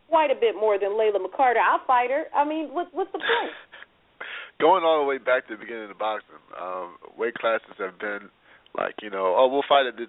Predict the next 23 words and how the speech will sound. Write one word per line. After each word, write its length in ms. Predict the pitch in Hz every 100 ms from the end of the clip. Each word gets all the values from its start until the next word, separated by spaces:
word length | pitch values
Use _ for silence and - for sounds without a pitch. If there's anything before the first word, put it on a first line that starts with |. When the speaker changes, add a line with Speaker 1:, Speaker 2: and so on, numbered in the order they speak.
| 107
Speaker 2:
division, 440 | 92 107 101 104
you 80 | 107
know, 160 | 98 92
plus 200 | - 104 -
two 120 | 107
pounds." 420 | - 90 76 -
If, 120 | - -
if 160 | 107 104
it's 140 | 95 -
like, 180 | 104 104
you 80 | -
know, 280 | 101 92 87 _ _ -
a, 100 | 98 -
a 40 | -
fight 200 | 113 107
that's 140 | 95 -
not 160 | 101 85
important, 440 | - 95 78 80 _ - - - - _ -
you 80 | 95
know, 220 | 95 95
that, 200 | 107 104
that 160 | 113 117
is, 120 | 120